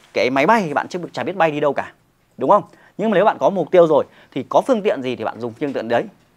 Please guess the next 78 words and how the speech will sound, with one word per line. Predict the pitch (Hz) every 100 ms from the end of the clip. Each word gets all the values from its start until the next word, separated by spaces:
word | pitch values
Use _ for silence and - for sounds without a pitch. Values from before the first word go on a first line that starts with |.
| _ -
Bạn | - -
có | 117
xe | 120 180
máy | 165 165 254
thì |
bạn | 190
đi | 151
xe | 165
máy, | 131 127
và | 180
bạn | 98
đi | 143
có | 160 156
ô |
tô | 156 208 170
thì | 131
ô |
tô. | 127 156 127 -
Như |
vậy | 143 135
thì | 131 113 _ -
cái |
bài | 170
toán | 123 135
quan | 165 170
trọng | 185
nhất | 220 269 _
của | -
một | 107
người | 104
thành | 113
công, | 117 170 - _ _ _
một | -
huấn | 127
luyện | 214
viên | 214 202
ấy, | 170 - _ -
là |
họ | 110 -
hiểu | 135 107
rõ | 135 - 302 - _
họ | 156 -
cần | 160 143
làm | 127 117
gì | 143 127
trong | 131
năm | 135 143
nay, | 95 - _ _ _
mục | 151 -
tiêu | - 269
của | 147
họ | 156
đạt | 123 113 -
được | 120 131
điều | 117
như | 117
nào. | - 110 _ _ _ -
À, | 110
với | 143
bản | 220
thân | - 190
tôi, | 180 165
tôi |
chia | 147 196 175
ra | 170 135
là | 104
những | 107
cái | 190
trải | 180 107
nghiệm, | 135 - - _ _
những | 160
cái | 220
vị | 269 -
trí | 151
trong | 156 175
ngành | 123
của | 101
mình, | 104